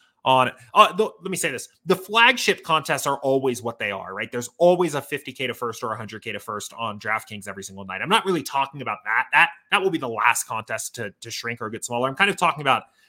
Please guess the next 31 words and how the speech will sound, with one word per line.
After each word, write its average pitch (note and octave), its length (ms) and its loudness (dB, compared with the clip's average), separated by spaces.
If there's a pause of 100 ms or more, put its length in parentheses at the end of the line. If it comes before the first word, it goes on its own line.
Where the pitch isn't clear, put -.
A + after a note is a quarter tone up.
(100)
the C3+ 120 -2
auxiliary, D3 600 2
the B2 120 -4
lower B2+ 260 0
stakes - 280 -6
stuff, - 320 -6 (300)
right? A#2 200 -2 (200)
Those D#3+ 220 2
can D3+ 160 -6
kind C#3+ 180 -4
of B2 60 -6
be B2+ 100 0
a A#2 40 0
good C3+ 180 0
indicator B2 420 0
about A2 200 0
the G#2+ 60 -8
level A#2 280 2
of G#2+ 80 -4
excitement A#2 400 -4
in G2+ 80 -10
a F#2 40 -10
sport. - 380 -4 (320)
Um, A2 400 2 (920)
today, A3 300 8
everything's C#4+ 340 2
bigger. G3 360 2 (300)
So, F#3+ 220 10
like, E3+ 400 2 (840)
I A3 280 8
don't D4+ 280 2